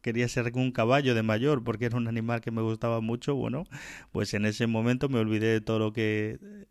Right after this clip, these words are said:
había pasado atrás y de todo lo que había imaginado y decidí ser rapero.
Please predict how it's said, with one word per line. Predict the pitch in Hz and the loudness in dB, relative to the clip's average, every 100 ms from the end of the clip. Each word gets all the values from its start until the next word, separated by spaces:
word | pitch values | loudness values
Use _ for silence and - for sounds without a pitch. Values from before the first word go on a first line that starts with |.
| - | -6
había | 107 110 110 | -4 -2 -2
pasado | 107 113 117 107 | -2 -2 0 0
atrás | 107 120 160 220 - - - - - _ | 0 -2 -4 -4 -10 -20 -20 -20 -20 _
y | |
de | 107 107 | -2 0
todo | 117 | 2
lo | 117 | 2
que | 113 | 2
había | 113 117 | 2 2
imaginado | 117 113 - 117 123 139 151 | 2 -2 -2 -2 -2 -2 -4
y | 110 | -4
decidí | 110 107 - 113 110 123 | -2 -2 0 -2 0 -2
ser | - 113 107 | -2 -4 -2
rapero. | 104 101 107 101 104 | -4 -4 -6 -6 -10